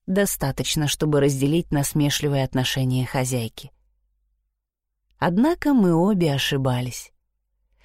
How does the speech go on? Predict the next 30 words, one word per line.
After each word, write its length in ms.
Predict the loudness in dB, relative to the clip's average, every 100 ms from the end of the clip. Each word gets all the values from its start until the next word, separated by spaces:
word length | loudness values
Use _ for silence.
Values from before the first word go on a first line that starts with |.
| -20
В 120 | -14 -2
те 180 | 0
времена 520 | 2 2 2 2 2 2
он 140 | 0
посылал 500 | -2 -2 0 0 0
Катарине 540 | -2 -2 0 2 2
стихи 580 | 0 -4 -6 -2 -2 -2 -4 -20 _ _
и 120 | 2
рисовал 460 | 2 2 0 0 0
с 120 | 0
нее 260 | 2 4 2
наброски, 600 | 2 2 0 0 -2 -2
которые 480 | -2 0 0 2
она 200 | 2 0
хранила 520 | 0 0 2 2 2 0
в 40 |
специальном 720 | -2 -4 -2 -2 0 2 2
ящичке 580 | 2 0 -2 -2 -2 -2
комода. 560 | -2 0 0 0 -2 -6 -12 _ _ _ _ _ _ _ _ _ _
К 80 | -6
своему 440 | 0 2 4 2
стыду 500 | 0 0 0 2 2
должна 480 | 2 2 2 0 0
признать, 560 | 0 -2 0 0 -2 -4
что 180 | -2 0
я 200 | 0 0
сунула 520 | -2 0 0 0 0
туда 320 | 0 -2 -2
свой 300 | -4 -2 -2
нос. 400 | -2 -6 -6 -8